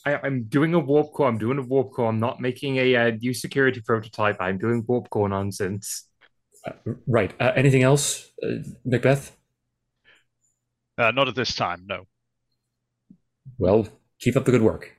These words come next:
Speaker 1: Maybe, maybe I need to have a look at this, this design that they were working on. I only got part of what they were talking about, some sort of black hole creating device.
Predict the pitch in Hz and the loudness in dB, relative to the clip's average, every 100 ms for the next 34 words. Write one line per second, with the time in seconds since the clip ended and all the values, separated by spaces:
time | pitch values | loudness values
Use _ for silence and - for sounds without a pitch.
0 | _ _ - 135 151 143 131 123 139 135 | _ _ -4 -4 -2 -4 -6 -4 -2 0
1 | 131 135 123 127 123 - 117 107 _ - | 0 -2 -2 -6 -8 -6 -6 -6 _ -8
2 | 110 110 107 131 117 117 110 - - _ | -6 -6 -6 -6 -8 -6 -6 -6 -18 _
3 | - 107 - - 113 98 113 143 151 - | -6 -6 -6 -8 -6 -2 -4 -4 -8 -6
4 | 165 160 151 180 180 175 175 202 190 - | -4 -4 -2 -2 -2 -2 -2 -2 -4 -10
5 | _ - 123 147 139 135 - _ - 113 | _ -4 0 2 2 0 -2 _ -4 -2
6 | 151 147 156 156 170 165 175 180 170 185 | -2 -4 -6 -6 -6 -4 -4 -4 -2 -2
7 | - 131 - 123 107 107 113 - 127 147 | -4 -8 -6 -6 -4 -2 -2 0 -2 -2
8 | - 156 156 160 160 170 170 185 190 - | -6 -4 -4 -4 -6 -2 0 0 -4 -14